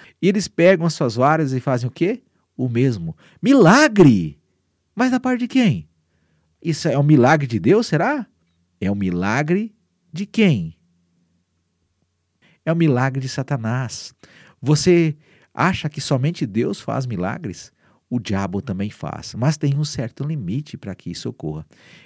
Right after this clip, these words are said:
Eles transformam-se em serpentes. A serpente de Moisés e Arão come a serpente deles. Ainda assim, Faraó não deixa ir, como Deus tinha dito, ele endurece o seu coração.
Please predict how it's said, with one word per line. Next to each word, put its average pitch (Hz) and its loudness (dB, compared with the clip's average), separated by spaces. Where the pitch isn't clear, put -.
Eles 180 6
transformam-se 160 0
em 151 0
serpentes. 147 -6
A 110 -2
serpente 160 -2
de 143 -2
Moisés 127 2
e 113 0
Arão 113 0
come 214 8
a 160 2
serpente 110 -6
deles. 80 -6
Ainda 98 -2
assim, 123 -6
Faraó 92 -2
não 110 -4
deixa 101 -2
ir, 98 -4
como 104 -10
Deus 113 -2
tinha 120 -8
dito, 120 -4
ele 101 -6
endurece 110 -2
o - -20
seu 147 -4
coração. 139 -4